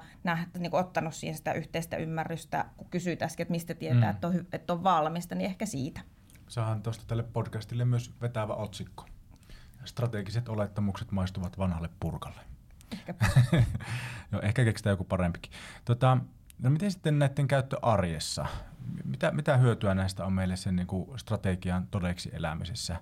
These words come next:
Speaker 2: näistä strategisista olettamuksista?
Speaker 1: No, no jos mä aloitan, niin, niin tota, no ensinnäkin se hyötyhän on ilmeinen, se tulee sen miksi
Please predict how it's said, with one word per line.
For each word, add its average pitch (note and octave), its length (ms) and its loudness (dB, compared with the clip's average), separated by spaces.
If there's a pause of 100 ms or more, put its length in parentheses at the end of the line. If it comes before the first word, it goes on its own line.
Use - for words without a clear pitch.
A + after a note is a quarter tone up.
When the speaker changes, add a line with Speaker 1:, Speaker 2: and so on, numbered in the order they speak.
(420)
Speaker 2:
näistä F2+ 220 -2
strategisista E2+ 760 -4 (220)
olettamuksista? F#2 800 0 (960)
Speaker 1:
No, G#3 120 -6
no G3+ 60 -4
jos A3+ 120 -6
mä C4 80 -4
aloitan, C4 400 0
niin, G#3+ 140 0 (400)
niin G#3 280 0
tota, G3 400 0 (140)
no G3 120 -2
ensinnäkin G#3+ 280 -2
se A3+ 100 0
hyötyhän G#3+ 480 2
on - 60 -2
ilmeinen, F3+ 380 0
se - 60 -8
tulee F3+ 200 2
sen F3 280 -2
miksi F3+ 680 -2